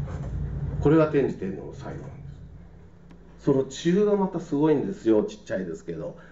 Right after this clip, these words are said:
「ただ、靴の落ちしところをもって、その三両となす」ってあるんです。これが、あの、有名な靴だけ残し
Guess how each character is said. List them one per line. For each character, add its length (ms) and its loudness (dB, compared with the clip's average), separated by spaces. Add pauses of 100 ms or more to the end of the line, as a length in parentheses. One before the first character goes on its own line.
(140)
「た 220 4
だ、 400 4 (1000)
靴 360 -4
の 540 6 (200)
落 200 4
ち 160 -6
し 300 -12
と 100 -2
こ 300 4
ろ 360 8
を 60 4
も 360 2 (160)
っ 40 -20
て、 220 0 (200)
そ 220 4
の 220 6
三 540 4
両 300 6
と 220 4
な 180 10
す」 160 -6
っ 40 -20
て 60 -10
あ 20 -12
る 80 -16
ん 20 -18
で 60 -20
す。 60 -20 (1700)
こ 60 0
れ 100 2
が、 100 4
あ 20 6
の、 120 4
有 240 2
名 180 4
な 100 0
靴 440 -4
だ 220 4
け 140 0
残 380 -2
し 220 -14